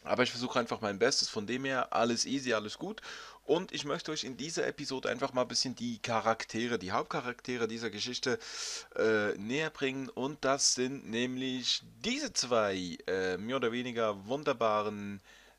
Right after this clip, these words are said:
Damen und Herren oder diese, diese wunderbare Dame und dieser wunderbare Herr. Wir fangen einmal bei ihm an, der hier so <laughs> trübselig irgendwie, aber ich glaub, der guckt zu ihr, oder?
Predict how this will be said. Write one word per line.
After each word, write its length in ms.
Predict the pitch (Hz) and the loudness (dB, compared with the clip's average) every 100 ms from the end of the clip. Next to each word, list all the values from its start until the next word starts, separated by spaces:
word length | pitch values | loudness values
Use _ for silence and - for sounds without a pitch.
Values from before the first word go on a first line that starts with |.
| - | -20
Damen 1000 | 98 90 117 113 127 127 120 120 120 117 | -4 6 8 10 8 4 2 2 -2 -4
und 400 | - 104 101 98 | -2 -4 -4 -4
Herren 320 | 104 120 131 | -2 -2 -4
oder 240 | 95 104 | -2 -2
diese, 520 | 98 110 - 104 95 87 | -2 -4 0 2 2 -2
diese 320 | 107 104 101 | -8 -6 -2
wunderbare 460 | 110 104 98 95 | -2 -2 -2 -2
Dame 360 | 90 87 104 107 | -2 0 0 -2
und 140 | 101 | -6
dieser 200 | 95 101 | -10 -10
wunderbare 440 | 92 92 - 71 78 | -10 -10 -8 -6 -6
Herr. 260 | 80 107 - - - - - | -2 -2 -4 -12 -12 -14 0
Wir 120 | 135 | 2
fangen 260 | 160 156 147 | 4 2 2
einmal 260 | 139 127 | 0 2
bei 220 | 113 110 - | 2 2 2
ihm 340 | 113 123 127 - | 2 4 2 2
an, 380 | 120 156 160 139 | 4 4 2 6
der 160 | 135 | 6
hier 180 | 143 135 | 6 2
so 320 | 120 127 127 - - 147 - | 0 0 0 0 4 4 4
<laughs> 360 | _ - - - | _ -18 -18 -10
trübselig 720 | - 247 - 139 120 143 - | -4 -2 2 4 4 2 -2
irgendwie, 320 | 139 147 135 127 | -2 -4 0 0
aber 160 | 120 | 0
ich 120 | 107 | -2
glaub, 200 | - 202 | -2 -2
der 80 | 180 | -2
guckt 240 | - 208 - | -10 -12 -10
zu 100 | 214 | -6
ihr, 160 | 110 | -6
oder? 260 | 95 156 | -6 -8